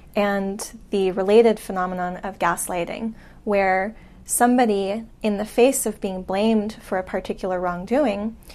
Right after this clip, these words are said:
directs the conversation in such a way that the victim, in fact, ends up endorsing the wrongdoer's view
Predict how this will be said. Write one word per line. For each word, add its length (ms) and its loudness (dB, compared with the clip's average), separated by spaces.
directs 460 0
the 80 -8
conversation 760 -6
in 140 -10
such 280 -6
a 80 -6
way 380 -4
that 380 0
the 120 -2
victim, 720 -2
in 160 4
fact, 600 0
ends 220 6
up 160 2
endorsing 580 0
the 100 -2
wrongdoer's 760 0
view 480 0